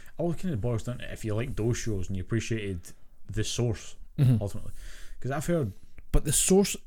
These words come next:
Speaker 2: isn't great. It's not perfect. That's
Speaker 1: Yeah.
Speaker 2: the problem, is the way it's talked about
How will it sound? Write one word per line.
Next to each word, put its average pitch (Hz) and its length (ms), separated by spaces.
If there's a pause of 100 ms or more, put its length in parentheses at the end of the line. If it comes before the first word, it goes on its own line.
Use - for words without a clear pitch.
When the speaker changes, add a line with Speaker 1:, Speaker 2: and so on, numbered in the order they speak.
(100)
Speaker 2:
isn't 185 360 (260)
great. 131 500
It's - 220
not - 340
perfect. - 500
That's 107 200
Speaker 1:
Yeah. 90 60
Speaker 2:
the - 40
problem, 123 240
is 107 120
the 127 100
way 147 200
it's 135 120
talked - 320
about 107 240